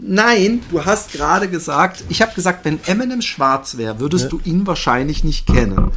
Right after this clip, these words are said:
Speaker 1: Eigentlich illustrierst du gerade meinen Punkt. Und, ähm, und, äh, da hast du gesagt, „Nö, ich, ich, ich könnte, das, das, das, dem ist nicht so“, ja.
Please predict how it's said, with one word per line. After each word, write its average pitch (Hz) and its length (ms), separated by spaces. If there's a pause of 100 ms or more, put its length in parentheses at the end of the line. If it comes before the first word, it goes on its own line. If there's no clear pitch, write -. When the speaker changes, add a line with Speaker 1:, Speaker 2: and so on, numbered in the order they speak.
(260)
Speaker 1:
Eigentlich 151 260
illustrierst 143 580
du - 60
gerade 123 260
meinen 110 240
Punkt. 147 300 (500)
Und, 156 400 (120)
ähm, 160 360 (360)
und, 165 360 (100)
äh, 143 260
da 151 120
hast 151 140
du 170 40
gesagt, 135 220
„Nö, 180 220
ich, 190 220
ich, - 200
ich - 180
könnte, 151 560
das, - 240
das, 139 160
das, - 240
dem 156 180
ist 185 280
nicht 202 200
so“, 233 360 (120)
ja. 151 280